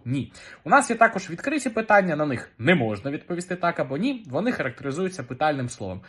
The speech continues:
Що, де, куди, чому і так далі. Тож,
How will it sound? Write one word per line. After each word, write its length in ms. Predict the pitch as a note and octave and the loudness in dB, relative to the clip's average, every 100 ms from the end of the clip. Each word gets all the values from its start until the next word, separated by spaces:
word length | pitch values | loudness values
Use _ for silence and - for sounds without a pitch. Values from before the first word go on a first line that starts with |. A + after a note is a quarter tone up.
| - - | -20 -10
Що, 280 | - C4+ | 4 6
де, 220 | G#3 F#3 G3+ | 6 4 0
куди, 360 | - C#3 G3 | -2 -2 -2
чому 380 | - C#3 D3+ D#3 | -2 -2 -2 -2
і 40 | |
так 140 | A2+ G2+ | -4 -6
далі. 140 | F2+ F2+ _ _ _ _ _ _ - - | -8 -10 _ _ _ _ _ _ -20 -2
Тож, 240 | - E3 | 8 8